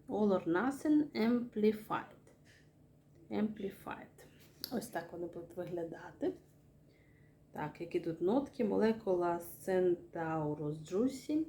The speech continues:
Абсолют туберози та червоний імбир. Акорд дорогоцінна амбра. О, щось відчуття, да, то, точно є якесь,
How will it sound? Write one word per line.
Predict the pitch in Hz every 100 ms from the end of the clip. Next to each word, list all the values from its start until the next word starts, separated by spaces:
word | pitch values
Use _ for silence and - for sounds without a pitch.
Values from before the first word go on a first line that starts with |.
| -
Абсолют | 240 - - 185 185 -
туберози | 160 160 156 220 277 277
та | 190
червоний | 190 165 165 202 214 214
імбир. | 196 180 160 - - - - - - 196
Акорд | 185 247 269 - 190
дорогоцінна | 180 175 165 - 220 233 226 -
амбра. | 175 151 160 -
О, | 180 165
щось | - 220 226
відчуття, | - 214 220 - - 240 240
да, | 226 -
то, | - -
точно | - - 208 - 185
є | 185 170
якесь, | 170 233 -